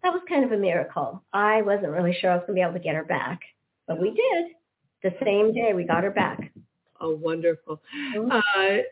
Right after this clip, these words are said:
Speaker 2: I would imagine it must be so stressful for you when you would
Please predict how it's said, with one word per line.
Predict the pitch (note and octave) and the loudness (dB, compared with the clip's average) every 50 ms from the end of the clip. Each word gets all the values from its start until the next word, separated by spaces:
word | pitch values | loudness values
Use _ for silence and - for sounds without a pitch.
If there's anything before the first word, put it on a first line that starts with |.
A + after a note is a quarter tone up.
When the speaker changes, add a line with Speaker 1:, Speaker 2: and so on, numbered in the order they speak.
| - - | -2 0
Speaker 2:
I | A#3+ A3 | 2 4
would | A3+ B3 A#3 | 4 4 4
imagine | B3 G#3+ G3+ G#3 G#3 G#3 G#3 G3 - A#3 F#3 F3 - | 4 2 -2 -2 -2 -2 -2 0 0 0 0 0 -2
it | A#3+ G#3 G3 - - | -4 -4 -4 -4 -6
must | G#3 F#3+ - _ _ | -8 -8 -10 _ _
be | - G3 F#3+ F#3+ - - | -4 -4 -4 -6 -4 -2
so | B3+ A3+ A3+ A3+ - - - | 0 0 0 -2 -6 -12 -6
stressful | - A3 G3+ G3 G3 - - - - F3 E3 D#3 D#3+ | -2 -2 -2 -2 -2 -8 -12 -4 0 2 2 2 2
for | - E3+ | 0 -2
you | D#3+ D3+ D#3+ F#3 A3 A3+ G#3+ F#3 E3 D3+ D3 C#3+ - _ _ _ _ - - - _ _ - | 0 0 -2 0 2 4 4 4 4 2 -2 -4 -6 _ _ _ _ -20 -20 -20 _ _ -2
when | F#3+ G3+ G3+ G3 F#3+ F#3 F3+ F3 | 2 4 4 4 4 4 2 2
you | F3+ F#3 F#3 F3+ E3+ | 4 4 4 4 4
would | D#3+ F3 F3 E3+ E3+ - | 4 2 2 2 0 -4